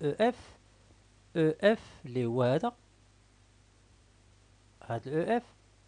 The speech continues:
قالوا لينا هو القطر ديال الدائرة سي المركز ديالها أو. صافي، هو لو ديامتر، هو قطر الدائرة سي التي مركزها أ. وعندنا ال أو جي،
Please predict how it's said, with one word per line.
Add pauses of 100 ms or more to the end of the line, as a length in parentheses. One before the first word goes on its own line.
(140)
قالوا
لينا
هو
القطر
ديال
الدائرة (320)
سي
المركز
ديالها
أو. (800)
صافي، (500)
هو
لو
ديامتر،
هو
قطر (2250)
الدائرة
سي
التي
مركزها
أ. (1300)
وعندنا
ال
أو
جي،